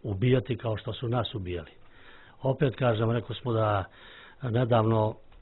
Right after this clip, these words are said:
prije neki dan smo bili tamo u, e, Višegradu, pa tamo je Drina i onaj stari brod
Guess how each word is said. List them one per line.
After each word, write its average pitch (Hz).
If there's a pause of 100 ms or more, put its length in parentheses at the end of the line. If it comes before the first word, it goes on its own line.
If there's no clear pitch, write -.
(140)
prije 117
neki 104
dan 113
smo 104
bili 101
tamo 98
u, 95 (1300)
e, 156 (840)
Višegradu, 120
pa 98
tamo 101
je 98 (200)
Drina 117 (580)
i 104
onaj 104 (240)
stari 107 (240)
brod 117